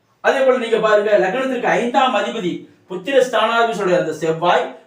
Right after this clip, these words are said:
பன்னெண்டாம் இடத்துல அமர்ந்திருக்கின்றார், சுக்கிரனோட கூடி இருக்கின்றார். சுபத்துவம் தான்,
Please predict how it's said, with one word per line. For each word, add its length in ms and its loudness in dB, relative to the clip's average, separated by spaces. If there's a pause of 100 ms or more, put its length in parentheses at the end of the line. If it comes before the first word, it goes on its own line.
(140)
பன்னெண்டாம் 420 2
இடத்துல 280 0
அமர்ந்திருக்கின்றார், 680 -4
சுக்கிரனோட 460 0
கூடி 160 -4
இருக்கின்றார். 420 -2 (540)
சுபத்துவம் 500 2
தான், 120 2